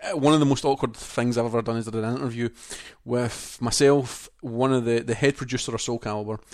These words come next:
his translator, and a P R person, and it turned out that I said something, and the translator didn't understand me because it was that Scottish. So the P R person had to translate my Scottish to them in <laughs> English to translate to the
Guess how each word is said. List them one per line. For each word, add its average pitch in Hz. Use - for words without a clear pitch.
his 135
translator, 120
and 110
a -
P 117
R 120
person, 143
and 123
it -
turned 135
out 127
that -
I 113
said 117
something, 123
and 104
the -
translator 123
didn't 117
understand 113
me 127
because 107
it -
was 107
that 110
Scottish. 127
So 113
the 104
P 139
R 117
person 117
had 104
to -
translate 113
my 107
Scottish -
to -
them 196
in 202
<laughs> 226
English -
to 127
translate 127
to -
the 113